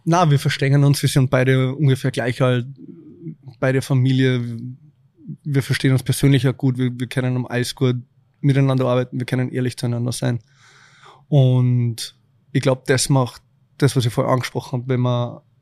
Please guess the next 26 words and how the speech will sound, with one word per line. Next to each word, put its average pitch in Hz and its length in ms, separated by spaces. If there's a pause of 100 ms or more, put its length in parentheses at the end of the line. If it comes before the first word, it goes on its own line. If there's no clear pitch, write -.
(460)
eine 135 140
relativ 131 360
klare 127 760
Rollenverteilung 127 960
hat, 110 200 (840)
dann 127 160
hilft 135 300
das 139 140
einer 127 160
Dynamik, 123 540
grad 131 280
wo 123 180
wir 127 400 (300)
eigentlich 131 320
nur 135 120
zwei 123 240
in 127 60
der 131 100
Mannschaft 127 380
sind. 127 300
Natürlich 131 320
haben 123 160
wir 123 180
in, 120 320 (1500)
in 180 180
Oshi, 139 560